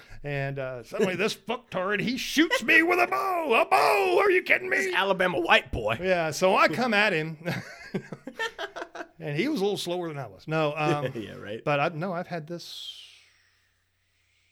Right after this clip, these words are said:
Speaker 1: since I was eighteen.
Speaker 2: Man, that's cool. And you
Speaker 1: Yeah.
Speaker 2: have, like, it's like, it's like emerald colors, green.
Speaker 1: Yeah, a
Speaker 2: What is
Speaker 1: friend of mine, um, uh, who lived, uh, on the boundary, he, um, he made jewelry, and, uh, he,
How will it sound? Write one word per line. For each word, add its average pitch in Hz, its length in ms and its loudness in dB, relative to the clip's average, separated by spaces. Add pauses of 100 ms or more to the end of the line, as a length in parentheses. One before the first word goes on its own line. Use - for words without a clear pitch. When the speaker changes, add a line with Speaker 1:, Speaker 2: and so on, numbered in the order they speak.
(460)
Speaker 1:
since 135 300 -12
I 139 40 -10
was 117 120 -12
eighteen. 131 480 -14 (460)
Speaker 2:
Man, 139 540 0
that's 147 220 -4
cool. 120 280 -4
And 120 120 -10
you 147 80 -4
Speaker 1:
Yeah. 156 80 0
Speaker 2:
have, 165 200 -2
like, 131 220 -6 (320)
it's 160 160 -4
like, 185 220 0
it's 143 260 -4
like 143 180 -6
emerald 160 400 -2
colors, 104 440 -6
green. 147 800 -4
Speaker 1:
Yeah, 170 340 4
a 143 40 0
Speaker 2:
What 151 100 0
is 151 40 -2
Speaker 1:
friend 165 140 0
of 165 60 -2
mine, 147 240 -2
um, 123 480 -6
uh, 117 320 -10
who 120 120 -10
lived, 117 320 -10
uh, 110 300 -8
on 117 140 -14
the 113 60 -14
boundary, 110 500 -10 (280)
he, 139 140 -10
um, 117 340 -6
he 127 100 -10
made 117 180 -10
jewelry, 104 420 -6 (640)
and, 113 400 -8
uh, 110 240 -6
he, 110 240 -12